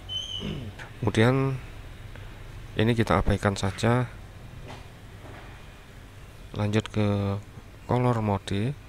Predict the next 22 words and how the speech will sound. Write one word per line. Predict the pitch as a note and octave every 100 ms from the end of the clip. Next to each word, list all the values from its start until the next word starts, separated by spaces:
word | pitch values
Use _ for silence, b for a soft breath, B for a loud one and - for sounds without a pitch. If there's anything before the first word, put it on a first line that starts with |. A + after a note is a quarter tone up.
| B B B - -
Ini | G#2 A2+
kita | A2 G2 G2+ G#2
pilih | G2+ G2+
saja | - G2+ G#2+ A2
black | G#2 G2+
and | - G2 G2+
white | G#2
ya. | - G2 G2+ - -
Di | -
sini | G#2+ A2+
ada | - G2+ G2+ G2+ B B B B B B - -
grayscale, | G#2 G2+ - G#2 G#2+ B2 C3 C3 B2
color, | G#2 G2+ G2+ A2 G#2
kemudian | F#2+ - G2+ A2
auto | G2 F#2+ F2+
detect. | - G#2 - G#2 - - -
Kita | - - -
pilih | A2 G2+
saja | G#2 - G#2
yang |
hitam | G#2 - G#2 G2+
putih. | G2+